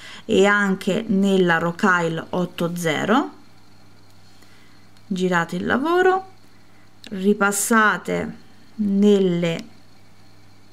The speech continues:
rocaille undici zero di questo lato, ripassate in queste tre rocaille undici zero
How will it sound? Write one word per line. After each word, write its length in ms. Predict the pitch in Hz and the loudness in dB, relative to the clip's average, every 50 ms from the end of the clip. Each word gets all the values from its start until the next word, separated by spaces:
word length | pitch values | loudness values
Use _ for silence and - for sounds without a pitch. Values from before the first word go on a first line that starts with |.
| - - - | -18 -12 -8
rocaille 760 | 175 180 185 190 185 - - 220 202 190 185 170 170 175 175 | -4 0 0 -2 0 0 2 2 4 2 2 0 -2 -4 -4
undici 460 | 170 175 175 170 170 - - 180 175 | -4 -2 -2 -2 -2 -2 -2 -4 -4
zero 460 | 180 190 202 196 190 180 - 160 151 - | 0 0 2 2 2 0 0 -4 -6 -6
di 200 | - 175 185 185 | -6 -4 -4 -4
questo 420 | 190 175 170 170 - - - 180 | -2 -4 -4 -4 -4 -6 -4 -2
lato, 520 | 170 160 147 123 - - - 285 339 392 - - - - - - - - - - - - - - - - - - - - | -2 -2 -2 -4 -4 -2 -2 -2 -2 -2 -6 -14 -20 -20 -20 -20 -20 -20 -20 -20 -20 -20 -20 -20 -20 -20 -20 -20 -20 -6
ripassate 880 | - 214 214 220 208 208 208 - - 240 233 220 202 - 185 175 156 - | -2 -2 2 2 2 0 0 0 2 4 4 4 2 0 -2 -4 -4 -2
in 160 | - 208 202 202 | 0 0 0 2
queste 420 | - 202 196 202 - - 214 196 | 2 2 0 0 0 0 0 0
tre 360 | 196 226 220 220 208 196 185 | 2 2 2 2 2 2 0
rocaille 560 | 180 180 180 180 - 208 185 180 175 165 165 | -2 -4 -4 -2 0 0 2 2 0 -2 -4
undici 480 | 170 170 170 170 175 190 - - 240 233 | -4 -4 -4 -4 -4 -4 -2 0 0 0
zero 500 | 247 311 330 349 359 370 381 381 381 | 2 2 2 2 2 2 0 0 -2